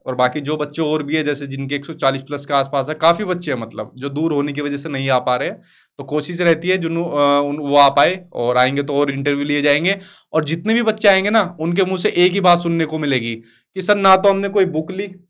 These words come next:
ठीक है, ना हमने कोई कोचिंग ली।" बुक के लिए कभी-कभी कोई एनसीईआरटी बुक आपको कह देगा, बस आपको यही सुनने को मिलेगा कि "इतने कम टाइम में हमने ये स्कोर कर दिया, वो पढ़ दिया।" यही बात आपको सुनने को मिलेगी जिन बच्चों के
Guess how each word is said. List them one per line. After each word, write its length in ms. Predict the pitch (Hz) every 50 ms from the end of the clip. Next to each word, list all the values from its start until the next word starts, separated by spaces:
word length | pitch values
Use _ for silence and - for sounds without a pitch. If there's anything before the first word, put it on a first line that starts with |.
| _ _ _ _ -
ठीक 120 | 190 185
है, 340 | 214 202 160 - - - _ _
ना 200 | 151 165 170 175
हमने 180 | 175 175 180 185
कोई 140 | 175 196 185
कोचिंग 420 | 175 170 170 165 170 - 190 180
ली।" 180 | 185 190 202 190
बुक 360 | - 139 143 170 175 170 170
के 80 | 220 208
लिए 160 | 208 226 226
कभी-कभी 380 | 226 214 208 220 214 214 214
कोई 160 | 214 220 226 214
एनसीईआरटी 500 | 196 190 180 175 - 190 190 190 180 208
बुक 220 | 180 196 175 190
आपको 240 | 190 180 180 202 180
कह 140 | 175 147 135
देगा, 400 | 135 143 160 196 220 214 - - -
बस 140 | 170 175 185
आपको 320 | 196 190 190 - - 214
यही 260 | 202 170 151 151 180 196
सुनने 260 | - 208 185 185 190
को 120 | 185 185
मिलेगा 280 | 170 156 156 160 190 196
कि 140 | 190 220 214
"इतने 220 | - 175 196 196
कम 260 | 180 185 185 175 175
टाइम 180 | 175 165 160 165
में 120 | 170 170
हमने 280 | 170 170 170 175 175 170
ये 220 | 151 147 156 160
स्कोर 280 | 147 147 - 170 160 151 156
कर 120 | 160 147
दिया, 240 | 139 151 160 160 156
वो 180 | 151 151 156
पढ़ 240 | 147 151 160 139 135
दिया।" 300 | 135 139 160 190 226 226 226 - - - _ _ -
यही 220 | 151 175 208 233
बात 240 | 214 220 220 214 208
आपको 240 | 196 196 196 196 180
सुनने 280 | 175 180 170 160 160
को 100 | 143 147
मिलेगी 300 | 147 139 139 156 165 214
जिन 320 | 180 170 185 190 175 180 175
बच्चों 260 | 170 165 - 160 151
के 160 | 170 208 240